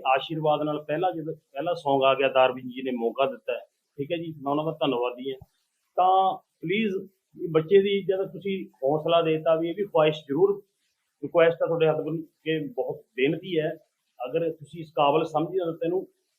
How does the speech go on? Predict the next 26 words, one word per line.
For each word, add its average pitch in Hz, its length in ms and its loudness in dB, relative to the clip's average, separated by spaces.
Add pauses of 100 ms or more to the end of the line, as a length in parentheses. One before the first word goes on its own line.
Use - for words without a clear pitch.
ਮੌਕਾ 143 380 2
ਦਈਓ 160 300 -2
ਕਿ 165 280 -8
ਇਹ 165 180 -2
ਵੀ 185 220 -6 (520)
ਮਤਲਬ 151 540 0
ਤੁਹਾਡੇ 143 240 0
ਨਾਲ 147 400 0 (500)
ਰੈਪ 139 180 6
ਕਰ 147 220 -2
ਸਕੇ, 151 460 -6 (480)
ਔਰ 151 460 2
ਤੁਸੀਂ 160 300 -8
ਕਦੇ 196 280 4
ਜ਼ਿੰਦਗੀ 180 380 -2
'ਚ - 40 -4
ਮੌਕਾ 160 320 4
ਜ਼ਰੂਰ 180 260 4
ਦਈਓ, 127 260 -2 (240)
ਜੇ 135 80 0
ਅਗਰ 147 120 -2
ਇਸ - 140 -8
ਕਾਬਿਲ 120 340 -2
ਸਮਝੇ - 320 -14
ਹੋਏ - 280 -14
ਵੀ 254 120 -18